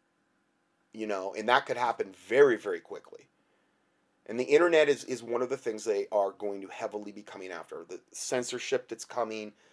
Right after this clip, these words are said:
these types of things. It's just a given. And two thousand sixteen, from what I have heard, from what I have seen, is the year they're really coming after it. And Obama is, is going to be starting to be in more full desperation mode as he nears the end of his second term,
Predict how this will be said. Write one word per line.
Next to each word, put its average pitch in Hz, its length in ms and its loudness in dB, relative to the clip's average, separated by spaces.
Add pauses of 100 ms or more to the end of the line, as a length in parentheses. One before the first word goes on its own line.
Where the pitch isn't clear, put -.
(180)
these 120 200 -6
types 120 240 2
of 107 100 -6
things. 95 340 -4
It's - 160 -14
just - 200 -12
a 120 40 -6
given. 107 420 2 (1500)
And 113 360 2 (160)
two 156 160 -8
thousand 160 420 8
sixteen, 117 800 -6 (680)
from 101 220 -12
what 104 240 2
I 120 140 4
have 143 120 2
heard, 131 340 6
from 104 140 -14
what 92 160 -6
I 107 120 0
have 127 160 2
seen, 113 340 -8
is 92 160 -12
the 98 240 -12
year 104 340 -6
they're 98 100 -2
really 95 260 -8
coming 101 260 -10
after 82 400 -10
it. - 80 -18 (960)
And 98 100 -6
Obama 120 540 6
is, 117 200 2
is 110 220 0
going 107 300 0
to 107 80 -8
be 101 100 -14
starting 107 360 2
to 104 80 -6
be 104 200 -10
in 98 100 -10
more 98 200 -4
full 120 220 0
desperation 107 640 0
mode 95 220 -2
as 92 120 -8
he 95 160 -20
nears 101 360 -8
the 127 140 -8
end 110 200 0
of 101 60 0
his 98 100 -10
second 127 400 -4
term, 92 340 -4